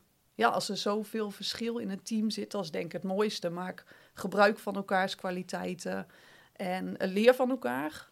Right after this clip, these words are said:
Dat vind ik dan ook wel, eh, soms dat denken, oh jeetje, die kan goed organiseren. En dan,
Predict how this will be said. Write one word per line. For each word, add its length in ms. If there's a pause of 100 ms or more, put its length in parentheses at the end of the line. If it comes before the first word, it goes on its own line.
Dat 200
vind 160
ik 120
dan 180
ook 180
wel, 280
eh, 160
soms 300
dat 140
denken, 260
oh 220
jeetje, 420
die 140
kan 160
goed 220
organiseren. 760
En 80
dan, 200